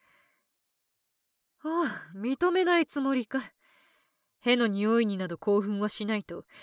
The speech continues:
そう言いたいんだな。よし、わかった。では、証明してみせろ。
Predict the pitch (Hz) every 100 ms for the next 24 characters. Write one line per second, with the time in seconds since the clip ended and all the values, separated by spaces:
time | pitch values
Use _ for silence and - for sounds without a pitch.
0 | - - - 233 277 277 262 254 226 175
1 | 147 - 175 _ _ _ _ _ _ _
2 | _ _ _ _ _ _ _ _ _ _
3 | _ 180 202 - 214 147 160 - 208 -
4 | _ - - _ _ _ _ _ _ _
5 | 214 240 262 226 214 - _ _ _ _
6 | _ - 240 269 269 262 247 - 233 214
7 | 202 170